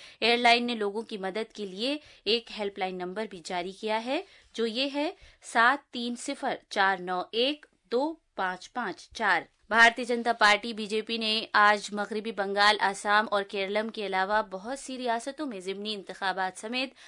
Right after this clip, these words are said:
आने वाले असेंबली इंतखाबात के लिए बहुत से उम्मीदवारों की फहरिस्तें जारी की।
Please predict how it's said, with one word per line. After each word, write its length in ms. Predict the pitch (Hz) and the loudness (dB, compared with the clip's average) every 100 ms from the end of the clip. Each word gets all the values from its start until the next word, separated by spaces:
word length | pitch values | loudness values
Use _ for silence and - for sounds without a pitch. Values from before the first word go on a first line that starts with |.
| - - | -2 4
आने 220 | 262 302 | 4 4
वाले 300 | 294 277 294 | -2 -2 -2
असेंबली 500 | - 214 - 208 214 | -4 -6 -8 -8 -8
इंतखाबात 720 | 220 202 - - 202 214 247 - | -8 -10 -10 -8 -4 -2 -2 -6
के 120 | 214 | -12
लिए 240 | 220 233 | -8 -8
बहुत 260 | 226 226 285 | -8 -10 -10
से 160 | - 214 | -8 -10
उम्मीदवारों 600 | 196 185 185 175 196 233 262 | -8 -10 -10 -4 -2 -2 -6
की 260 | 233 262 - - _ | -8 -8 -8 -18 _
फहरिस्तें 440 | 240 247 262 - 190 196 | -6 -4 -6 -10 -10 -4
जारी 240 | 214 185 - | -4 -4 -8
की। 240 | 214 196 | -10 -10